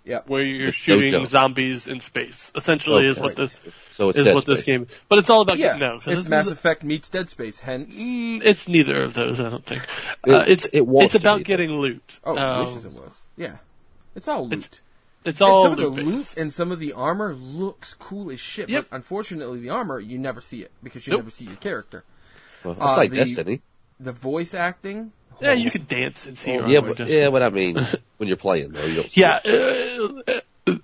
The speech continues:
Speaker 2: everything kind of surrounding this game is, is not good. But
Speaker 1: But I can't stop
Speaker 3: Like
Speaker 1: playing.
Speaker 3: what I'm
Speaker 2: there's
Speaker 3: hearing.
Speaker 2: something about, yeah, the loop of killing zombies. Like, A, it feels good because they all have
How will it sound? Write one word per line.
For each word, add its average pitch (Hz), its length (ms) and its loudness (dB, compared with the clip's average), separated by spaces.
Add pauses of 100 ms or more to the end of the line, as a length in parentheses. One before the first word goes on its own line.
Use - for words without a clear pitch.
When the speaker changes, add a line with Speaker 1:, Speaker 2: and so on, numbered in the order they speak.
(260)
Speaker 2:
everything 233 360 6
kind 208 180 4
of 175 80 -2
surrounding 151 500 2
this 139 200 -10
game 135 340 -8
is, - 200 -14
is 127 200 -4 (100)
not 147 460 2
good. 151 420 2 (840)
But 160 120 0
Speaker 1:
But 147 100 4
I 147 80 -4
can't 170 260 -4
stop - 200 -2
Speaker 3:
Like 101 160 6
Speaker 1:
playing. 113 80 -6
Speaker 3:
what 120 100 8
I'm 147 100 6
Speaker 2:
there's 180 240 8
Speaker 3:
hearing. 135 100 2
Speaker 2:
something 196 360 4
about, 170 340 2
yeah, 156 180 2
the 151 200 4
loop 160 420 2 (380)
of 143 520 0 (1200)
killing 190 380 0
zombies. 143 580 0
Like, 139 120 -6
A, 156 240 0
it 156 60 -10
feels 151 220 -6
good 143 240 -4
because 135 200 -10
they 131 60 -6
all 131 140 -4
have 127 320 -6